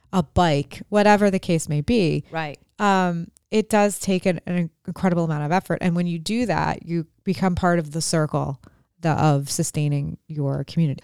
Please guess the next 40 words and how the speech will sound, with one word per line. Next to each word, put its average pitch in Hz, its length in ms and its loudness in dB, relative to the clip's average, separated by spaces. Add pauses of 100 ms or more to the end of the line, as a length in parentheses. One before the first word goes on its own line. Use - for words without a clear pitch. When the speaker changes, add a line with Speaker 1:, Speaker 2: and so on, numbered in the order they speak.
(120)
Speaker 2:
When 180 120 -8
a 175 80 -6
small 196 400 -4
business, 185 720 -6
when 170 140 -8
small 208 300 -6
businesses 165 800 -6
in, 165 260 -12
in 175 80 -14
a 156 80 -10
community 180 400 -8
like 160 220 -8
Cumberland 151 640 -10 (720)
are 160 100 -4
thriving, 156 800 -8 (320)
it 180 100 -12
lifts 180 360 -6
the 160 100 -6
whole 151 200 -6
town 151 360 -8
up. 139 180 -12 (160)
Speaker 1:
Hundred 240 220 -2
percent. 170 400 -2 (100)
Yeah. 170 300 0
Speaker 2:
And, 170 140 -6 (120)
and 185 340 -4
if, 185 440 -6 (360)
because 185 360 -6
if 180 140 -8
they 185 140 -2
don't, 170 560 -6 (220)
and 165 100 -12
we 175 100 -6
have 180 220 -6
a 175 40 -4
bunch 170 260 -6
of 147 120 -6
vacant 170 480 -8 (120)
shops - 460 -4
downtown, 214 680 -8